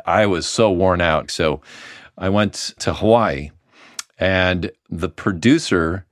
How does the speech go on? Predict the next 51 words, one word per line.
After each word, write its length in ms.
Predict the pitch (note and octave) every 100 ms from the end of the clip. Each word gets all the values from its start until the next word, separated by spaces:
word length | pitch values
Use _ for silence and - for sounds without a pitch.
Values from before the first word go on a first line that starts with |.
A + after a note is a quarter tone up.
| _ - _
said, 520 | - - G2 F2 D#2+
"Wait, 240 | A2 G2 -
you 120 | G#2
gotta 220 | F#2+ G#2
cancel 440 | F#2+ - G2+ - F#2
your 120 | E2
plans 400 | - F#2+ F2+ D#2+
because 340 | - - F2
I 100 | D#2+
just 220 | C2+ A#2 -
found 260 | B2 A2
out 220 | F2+ E2+
Steve 380 | - - A2 A#2
Jobs 380 | F#2 G2+ F2 D2+
is 120 | E2
gonna 180 | G2 F2+
be 140 | E2+
at 80 | D#2
the 80 | D#2
same 260 | - E2+ D#2+
place 240 | D#2+ D2
you're 120 | E2
going." 340 | D2+ A1+ - - _ - - - -
And 160 | E2+ F2
I 80 | E2+
went 200 | F2+ -
to 60 |
talk 200 | - E2+
to 100 | -
my 100 | D#2+
wife, 320 | D#2+ F2+ E2+ E2
and 100 | D#2
she 140 | D#2+
said, 200 | - F#2
"No, 180 | B2 A3+
I 100 | G#2
wanna 160 | F#3+
see 280 | C#3+ - G2+ G2
what's 240 | C3+ C#3+
Steve 280 | - D#3+ B2+
like 220 | C#3+ E3
on 140 | C3
vacation." 640 | A#2+ A2+ E3+ F#3+ - - -
So 140 | - B2
we 140 | D3
end 80 | D#3+
up 120 | G#3
at 60 | F3+
the 80 | D#3+
same 260 | D#3 C3
place, 380 | G#2+ G2 G2+ -